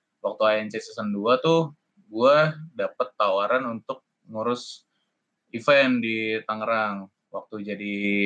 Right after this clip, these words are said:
P I C lah ibaratnya. Nah, di situ baru gua, Ki, tersadar bahwa menjadi caster sepertinya enak.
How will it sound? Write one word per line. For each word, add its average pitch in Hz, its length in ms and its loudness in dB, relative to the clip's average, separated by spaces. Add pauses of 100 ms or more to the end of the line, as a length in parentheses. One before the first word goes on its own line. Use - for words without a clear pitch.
(160)
P 110 160 0
I 104 240 6
C 131 160 2
lah 123 160 6
ibaratnya. 101 560 0
Nah, 101 80 0
di 101 80 -6
situ 131 240 0
baru 131 240 6
gua, 127 160 4
Ki, 113 400 -2 (320)
tersadar 123 800 4 (560)
bahwa 113 400 0
menjadi - 400 -6
caster 139 320 0
sepertinya 135 640 -4
enak. 117 320 -2